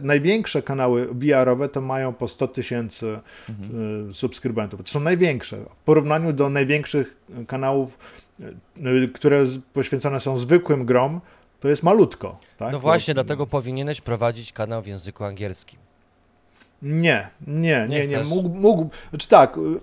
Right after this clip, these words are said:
Speaker 1: od razu bym wyalienował część polskich, y, odbiorców.
Speaker 2: Tak.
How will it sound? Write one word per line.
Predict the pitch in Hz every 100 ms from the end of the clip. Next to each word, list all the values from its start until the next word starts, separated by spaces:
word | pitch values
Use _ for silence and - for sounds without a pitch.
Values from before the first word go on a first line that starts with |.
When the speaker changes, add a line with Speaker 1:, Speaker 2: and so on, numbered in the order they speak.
| -
Speaker 1:
od | 156
razu | 196 208 185
bym | 180 170
wyalienował | 151 180 165 160 160 165 156
część | 147 151 147 - -
polskich, | 139 131 - - 120 - 117
y, | 117
odbiorców. | 123 110 101 92 - - _ _ _ _
Speaker 2:
Tak. | 104